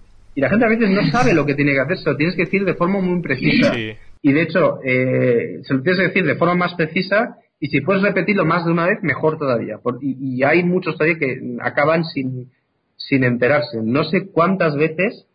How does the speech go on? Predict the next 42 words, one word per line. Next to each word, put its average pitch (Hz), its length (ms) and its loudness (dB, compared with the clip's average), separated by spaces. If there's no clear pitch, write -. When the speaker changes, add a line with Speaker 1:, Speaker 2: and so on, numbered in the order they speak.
Speaker 1:
¿vale? 127 260 0
Yo 135 100 0
creo 151 120 0
que 131 240 -8
es - 200 -8
casi 143 280 -2
en 120 140 -2
cada 151 240 2
anuncio, 160 580 -2
que 110 60 -4
hago 147 160 4
un 220 60 4
anuncio 139 640 0
con 147 140 2
un 214 120 4
enlace, 127 560 0
eh, 117 420 4
que, 120 320 0
que 117 340 -2
está 135 280 -2
claro 156 240 2
que 117 160 -2
pincha 170 340 2
aquí, 156 300 2
sale 151 220 0
en 135 200 0
tres 156 220 0
partes, 170 520 -4
y 160 80 0
la 160 100 2
gente, 196 460 2
eh, 165 520 2
eh, 156 420 -2
pregunta, 170 320 2
"¿y 151 120 2
dónde 226 360 6
lo 262 180 2
puedo 254 240 4
ver?". 139 220 0
Y, 160 340 0
y, 185 480 4
y, 185 240 -4